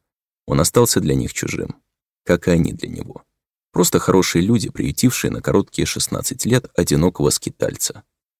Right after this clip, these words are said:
Но ещё задолго до шестнадцатилетия Форки осознал, что он слеп и глух, и намертво привязан к земле, на которой родился.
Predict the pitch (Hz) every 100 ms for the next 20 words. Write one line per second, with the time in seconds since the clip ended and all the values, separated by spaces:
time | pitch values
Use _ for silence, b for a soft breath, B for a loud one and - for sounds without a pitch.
0 | _ _ _ _ _ _ _ _ _ _
1 | _ _ _ _ _ _ _ _ _ _
2 | _ _ _ _ - - 87 - 143 127
3 | 135 131 110 87 - - 113 101 90 92
4 | 107 - 73 - 104 - 76 76 78 80
5 | 95 101 - - - 76 80 - 90 90
6 | 87 95 98 - - _ 92 87 95 92
7 | 90 85 80 85 80 76 69 80 82 82
8 | 95 85 - - 71 65 67 76 - -
9 | -